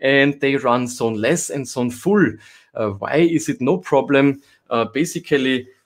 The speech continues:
one main thing is that I really don't care what Angular is doing with ng-zone. I basically just take a look at the browser A P Is that are patched, and if they are patched, I unpatch them myself. And the second part where it is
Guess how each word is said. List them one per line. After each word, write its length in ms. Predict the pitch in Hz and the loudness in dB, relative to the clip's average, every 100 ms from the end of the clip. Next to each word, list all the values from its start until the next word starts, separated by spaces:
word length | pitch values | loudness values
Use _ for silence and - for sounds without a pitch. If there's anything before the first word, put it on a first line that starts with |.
| _ _ _ | _ _ _
one 240 | 117 139 127 | -2 2 4
main 240 | 143 202 | 4 2
thing 300 | - 185 165 | 0 2 4
is 320 | 143 147 - | 4 2 0
that 180 | 139 - - | -6 -4 -2
I 100 | 123 | -2
really 300 | 120 165 143 | 0 0 2
don't 280 | 135 143 | 0 0
care 320 | - 135 143 143 | -4 0 2 2
what 240 | 123 - 101 | -2 -4 -4
Angular 400 | 147 165 151 127 | -2 0 2 0
is 160 | 120 | -2
doing 380 | - 160 185 165 | -4 0 2 2
with 180 | 135 - | -2 -4
ng-zone. 640 | 135 180 175 - 117 127 - | -2 -2 -4 0 0 0 -2
I 100 | 113 | -2
basically 560 | 120 131 147 131 120 | -2 -4 -6 -4 -4
just 340 | 120 185 180 - | -2 -6 -6 -4
take 220 | 185 185 | -2 0
a 40 | |
look 240 | 131 147 143 | 0 0 -2
at 120 | 139 | -6
the 60 | |
browser 420 | - 104 143 185 180 | -2 2 2 2 -2
A 120 | 135 | -2
P 140 | - | -2
Is 220 | 78 110 | -2 -2
that 140 | 117 - | -4 -2
are 180 | 135 156 | 0 -2
patched, 500 | - 135 - - - - - | -4 -4 -4 -8 -12 -18 -8
and 120 | 123 | -4
if 100 | 151 - | -4 0
they 80 | |
are 160 | - 117 | 2 2
patched, 360 | - 127 - 95 | 0 -4 -2 -2
I 80 | |
unpatch 480 | - 165 - 165 - | 0 -2 0 -4 -2
them 160 | 160 143 | 0 2
myself. 580 | 127 107 139 147 - _ _ _ - - - | 0 2 2 0 -4 _ _ _ -20 -18 -4
And 140 | 143 147 | -2 0
the 80 | |
second 520 | 147 - 220 226 208 - | 0 4 4 4 0 0
part 400 | 120 120 120 120 | 2 2 2 0
where 200 | 117 120 | 2 0
it 180 | 123 | -2
is 240 | 131 120 | -4 -6